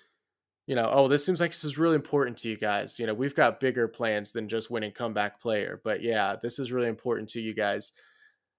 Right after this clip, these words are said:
And it's not, I, I mean, it is. It,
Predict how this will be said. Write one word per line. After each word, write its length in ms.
And 120
it's 160
not, 320
I, 260
I 160
mean, 180
it 120
is. 500
It, 220